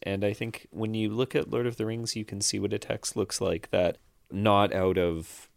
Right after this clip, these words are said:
sloppiness or a lack of thought, doesn't have that same ability to be looked at that way. So I, I think basically it's that, it's, it's that the texts themselves, uh, have a different relationship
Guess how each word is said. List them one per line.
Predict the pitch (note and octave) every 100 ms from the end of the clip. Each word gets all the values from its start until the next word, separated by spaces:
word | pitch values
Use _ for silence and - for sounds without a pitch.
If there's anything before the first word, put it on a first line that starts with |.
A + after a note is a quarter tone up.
| -
sloppiness | - - E2 E2+ F#2+ F2 E2 -
or | D#2+ D#2
a |
lack | D#2+ D#2+ -
of | E2+
thought, | - F#2 F2+ D#2+ E2
doesn't | F#2 F2+ F#2+ E2+
have | - E2+ E2+ -
that | E2+ D#2+
same | - E2+ E2 E2 E2 D#2+ _ _ -
ability | D#2+ E2+ F#2 F2+ F3 D2 - _ -
to | - G2 F2+ F2 E2+ E2+
be | E2+ F#2
looked | G#2+ -
at | D#2
that | D2
way. | D#2
So | - D3+
I, | -
I |
think | - G3+
basically | F#3+ F#3 - F#3 D#3+
it's | -
that, | - C#3 B2+ - - - - - -
it's, | C#3+ - -
it's | C3 B2+ -
that | C3 -
the | B2
texts | - A#2 - -
themselves, | G#2 - G#2 G#2+ G2+ G2 - - -
uh, | F2+ F#2 F2+ -
have | - - F2+ F2+ F#2 -
a | F#2+
different | F#2+ - F#2 -
relationship | F2+ E2+ E2 G2+ - F2+ - D#2+ D#2 -